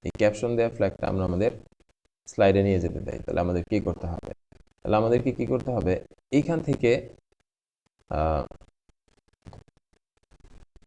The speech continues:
আমাকে এই হোমে যেতে হবে। হোমে গিয়ে আবার এই যে সিলেক্ট করতে হবে। এই সিলেক্ট করে আমি কতটুকু অংশ নিতে চাই, এই যে এইখান থেকে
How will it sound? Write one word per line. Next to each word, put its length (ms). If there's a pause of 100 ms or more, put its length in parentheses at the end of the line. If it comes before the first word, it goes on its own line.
(1800)
আমাকে 440
এই 240
হোমে 280
যেতে 200
হবে। 240
হোমে 260
গিয়ে 160
আবার 160
এই 40
যে 80
সিলেক্ট 400
করতে 240
হবে। 240 (600)
এই 120
সিলেক্ট 540
করে 320
আমি 180
কতটুকু 360
অংশ 180
নিতে 320
চাই, 220
এই 180
যে 100
এইখান 260
থেকে 380